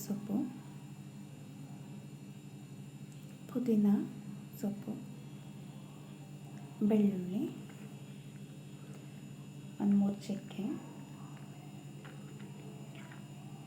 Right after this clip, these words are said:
ಗೋಡಂಬಿ, ಲವಂಗ ಮತ್ತು ಏಲಕ್ಕಿ. ನನ್ನ ಹತ್ರ ಕ್ಯಾಪ್ಸಿಕಮ್ ಇಲ್ಲ ಇವತ್ತು, ಹಾಗಾಗಿ ಅದನ್ನು ಸ್ಕಿಪ್ ಮಾಡ್ತಾ ಇದ್ದೀನಿ.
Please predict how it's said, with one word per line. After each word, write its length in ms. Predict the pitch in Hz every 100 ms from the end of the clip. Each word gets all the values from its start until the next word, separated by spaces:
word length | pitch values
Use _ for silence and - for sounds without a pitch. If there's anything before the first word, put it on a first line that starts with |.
| - - - - - - - - - - - - - - - - 214
ಗೋಡಂಬಿ, 520 | 202 190 180 175 185 233 - - - - - - - - - - - - - - - - - - - - 208
ಲವಂಗ 380 | 208 196 170 170 196 - - - - - - - -
ಮತ್ತು 220 | 202 - 190
ಏಲಕ್ಕಿ. 420 | 170 156 147 - - - - - - - - - - -
ನನ್ನ 140 | 214 208
ಹತ್ರ 160 | 202 220 - - - 220
ಕ್ಯಾಪ್ಸಿಕಮ್ 540 | 220 - - 254 247 214
ಇಲ್ಲ 120 | 196 233 196
ಇವತ್ತು, 340 | 180 - 202 - -
ಹಾಗಾಗಿ 480 | 202 196 202 196 202
ಅದನ್ನು 220 | 196 202 214
ಸ್ಕಿಪ್ 320 | - 208 - 185
ಮಾಡ್ತಾ 260 | 180 - 165
ಇದ್ದೀನಿ. 260 | 151 -